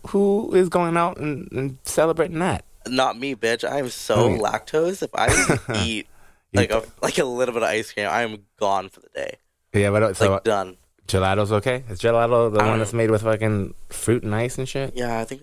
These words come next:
Speaker 2: or is that sorbet?
Speaker 1: I don't know, man.
Speaker 2: Why
Speaker 1: There's,
Speaker 2: are there so many
Speaker 1: there's
Speaker 2: different
Speaker 1: too
Speaker 2: types?
Speaker 1: many options. There's too, uh, food. Like, food is a whole nother, another topic that I just have no comprehension of. There was a time recently when I thought, you know,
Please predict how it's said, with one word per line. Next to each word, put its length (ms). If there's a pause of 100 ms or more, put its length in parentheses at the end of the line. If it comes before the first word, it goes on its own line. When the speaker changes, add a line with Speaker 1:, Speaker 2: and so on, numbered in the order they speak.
(140)
Speaker 2:
or 80
is 80
that 160
sorbet? 580
Speaker 1:
I 80
don't 160
know, 100
man. 280 (120)
Speaker 2:
Why 100
Speaker 1:
There's, 40
Speaker 2:
are 100
there 60
so 140
many 100
Speaker 1:
there's 140
Speaker 2:
different 180
Speaker 1:
too 140
Speaker 2:
types? 100
Speaker 1:
many 200
options. 540 (220)
There's 140
too, 160
uh, 80
food. 340 (220)
Like, 120
food 180
is 80
a 60
whole 140
nother, 460
another 300
topic 480
that 160
I 200
just 320 (480)
have 240
no 300
comprehension 640
of. 180
There 160
was 140
a 60
time 440 (600)
recently 680 (200)
when 200
I 100
thought, 360
you 80
know, 200